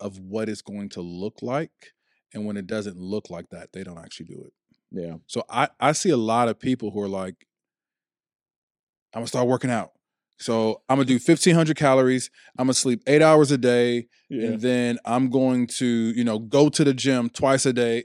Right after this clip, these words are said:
Speaker 1: It's like, you ain't worked out in two years.
Speaker 2: Right.
Speaker 1: How
Speaker 2: Why
Speaker 1: about
Speaker 2: put
Speaker 1: you just
Speaker 2: yourself
Speaker 1: get
Speaker 2: on
Speaker 1: up and
Speaker 2: that?
Speaker 1: go for a walk?
Speaker 2: <laughs>
Speaker 1: Right?
Speaker 2: Right.
Speaker 1: There's
Speaker 2: Low
Speaker 1: a
Speaker 2: and
Speaker 1: book,
Speaker 2: slow.
Speaker 1: there's a book, The Compound Effect, which talks about doing small things consistently over time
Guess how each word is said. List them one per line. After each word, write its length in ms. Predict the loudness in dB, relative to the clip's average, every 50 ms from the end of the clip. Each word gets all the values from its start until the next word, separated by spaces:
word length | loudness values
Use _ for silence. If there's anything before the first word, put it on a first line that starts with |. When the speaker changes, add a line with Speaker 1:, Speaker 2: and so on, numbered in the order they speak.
| -8
Speaker 1:
It's 100 | -14 -10
like, 160 | -10 -10 -4 -2
you 60 | -2
ain't 120 | -2 0 -2
worked 180 | -2 -2 0
out 80 | -2 -2
in 80 | -2
two 160 | -2 -2 -2 0
years. 520 | 0 0 0 0 -2 -6 -12 -14 -14 -16 _ _
Speaker 2:
Right. 280 | -4 -2 -2 -2 -4 -6 -6
Speaker 1:
How 60 | 0
Speaker 2:
Why 240 | 2 4 4 6 6
Speaker 1:
about 120 | 6 6 6
Speaker 2:
put 80 | 4 4
Speaker 1:
you 60 | 4
just 120 | 4 4 6
Speaker 2:
yourself 60 | 6
Speaker 1:
get 60 | 6
Speaker 2:
on 60 | 6
Speaker 1:
up 100 | 6 4
and 100 | 4 4
Speaker 2:
that? 40 | 4
Speaker 1:
go 60 | 4
for 160 | 4 4 4
a 20 | 6
walk? 360 | 6 4 2 2 -6 -14 -12 _
Speaker 2:
<laughs> 60 | -12 -12 -12 _ _ -16 -16 _ _ _ -20 -20 _ _ _ -20 _ _ _ -18 -12 -8
Speaker 1:
Right? 200 | -4 -4 -4 0
Speaker 2:
Right. 320 | 2 4 4 4 4 2 -4 _ _
Speaker 1:
There's 280 | -20 -8 2 4 6 6
Speaker 2:
Low 60 | 6
Speaker 1:
a 40 | 6
Speaker 2:
and 60 | 6 6
Speaker 1:
book, 120 | 6 6
Speaker 2:
slow. 360 | 6 4 4 4 2 -2 -6 _ _ _ -18 -18 -14 2
Speaker 1:
there's 220 | 4 4 4 6
a 40 | 2
book, 260 | 0 2 0 0 0
The 100 | -2 -6
Compound 420 | -4 -2 -4 -2 0 0 -2 -2 -2
Effect, 400 | -4 -4 0 0 0 0 0 -4
which 160 | -8 -10 -8
talks 300 | -4 -4 -4 -2 -2 -6
about 580 | -6 -4 -4 -4 -4 -4 -6 -6 -6 -8 -12 -14 _ _ _ _ _ _ _ _ _ _ _ _ _ _ _ _ _ _ -20
doing 640 | -8 -6 -4 -2 -2 -4 -4 -6 -6 -8 -8 -10 -12 _ _
small 640 | -12 -10 -10 -10 -8 -4 -2 2 4 6 6 6 6 4
things 540 | 0 -2 -2 -2 -2 -2 -6 -8 -12 -14
consistently 960 | -10 -8 -8 -8 -8 -10 -14 -14 -6 -4 -4 -4 -4 -4 -4 -4 -4 -4 -6 -6
over 280 | -4 -4 -4 -4 -4 -8
time 580 | -8 -8 -8 -8 -8 -10 -12 -16 -18 -20 -20